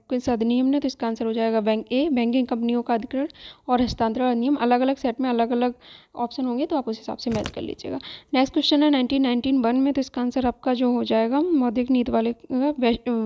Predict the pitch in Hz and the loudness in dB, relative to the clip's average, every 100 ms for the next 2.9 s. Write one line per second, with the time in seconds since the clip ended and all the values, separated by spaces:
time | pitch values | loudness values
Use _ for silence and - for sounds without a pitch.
0 | 233 240 233 240 269 240 - 185 - 302 | -4 0 2 2 0 -2 -2 -6 -4 -4
1 | 440 - 226 214 240 240 233 214 233 208 | -4 0 0 2 2 2 2 0 -4 -4
2 | 196 202 202 - - 214 214 - 269 | -6 -6 -8 -6 -4 -4 -4 -8 -14